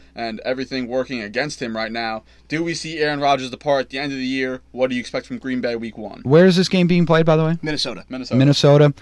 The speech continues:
Speaker 2: I'm gonna take the Vikings, and usually, I mean, if there were fans, I would take them by a good amount because that, that stadium's just hard to play in.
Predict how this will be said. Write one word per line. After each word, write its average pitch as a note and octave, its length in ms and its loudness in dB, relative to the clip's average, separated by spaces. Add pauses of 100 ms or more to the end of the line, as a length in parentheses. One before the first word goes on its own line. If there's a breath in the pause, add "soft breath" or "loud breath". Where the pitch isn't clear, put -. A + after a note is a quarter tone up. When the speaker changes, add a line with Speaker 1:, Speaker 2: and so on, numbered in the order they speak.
(320 soft breath)
Speaker 2:
I'm G#3 120 8
gonna A#3+ 100 8
take A3 160 6
the F3 60 8
Vikings, D#3+ 560 8
and D3 420 6
usually, F3 460 8
I D#3+ 80 8
mean, D#3+ 160 8
if D3 140 2
there F#3 200 10
were D3+ 160 8
fans, C3+ 380 4
I B2+ 40 6
would A#2+ 120 2
take A#2+ 160 0
them A#2 120 2
by A2 280 2 (680)
a D3 80 0
good C#3 220 4
amount B2 400 2
because B2+ 340 -2
that, C#3 180 2 (200)
that E3 180 6
stadium's C#3+ 380 4
just C#3 120 -2
hard C3 200 2
to - 40 -8
play C3 280 2
in. C3 160 4